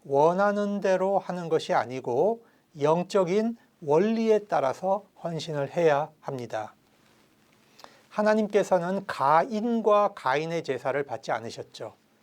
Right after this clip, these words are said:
하나님께서는 아벨과 아벨의 제사를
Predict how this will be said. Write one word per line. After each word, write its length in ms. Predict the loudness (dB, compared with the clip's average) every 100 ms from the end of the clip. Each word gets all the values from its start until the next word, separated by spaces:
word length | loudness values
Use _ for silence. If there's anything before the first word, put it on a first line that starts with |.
| _
하나님께서는 960 | -6 -4 -2 -2 0 0 0 0 -4 -6 -14 _
아벨과 760 | 0 2 4 4 4 4 2 0 _ -4
아벨의 640 | -2 0 0 0 -2 -4
제사를 580 | -8 -10 -8 -6 -6